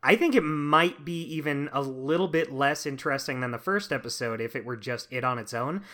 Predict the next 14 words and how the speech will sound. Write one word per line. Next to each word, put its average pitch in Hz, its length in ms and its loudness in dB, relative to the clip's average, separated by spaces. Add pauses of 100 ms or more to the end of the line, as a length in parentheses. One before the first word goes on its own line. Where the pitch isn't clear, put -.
(160)
Just 262 160 4
because 233 220 4
in 208 80 6
the 196 60 4
first 254 300 4
episode, 175 340 4
you 190 80 2
know, 151 120 4
we 131 140 0
had 127 220 0
meeting 123 600 -2
young 123 600 0 (280)
Doc 120 340 2
Brown. 165 580 4